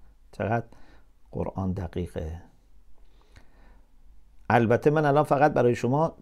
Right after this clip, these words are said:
چهار تا آیه گفتم، شونزده تا آیه هست که اینجا الان جلوی من هست که اونا هم همین بحث رو مطرح می‌کنه. اما تورات،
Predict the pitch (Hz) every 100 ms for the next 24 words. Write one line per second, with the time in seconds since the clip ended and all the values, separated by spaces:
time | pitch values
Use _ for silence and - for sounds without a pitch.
0 | - - - 131 160 180 - - 98 98
1 | 90 95 90 - 90 87 - - - -
2 | - - - - - - - - 117 104
3 | 98 117 127 - 98 90 104 120 147 160
4 | - 131 104 107 104 101 104 95 98 110
5 | 113 117 135 143 - 127 131 - - -
6 | - - - - - - - - - -
7 | 82 87 98 92 90 92 - - - -
8 | 113 80 - 76 71 - - - - -
9 | - - _ _ _ - - _ _ -
10 | - - - - - 175 220 226 185 170
11 | 151 110 - -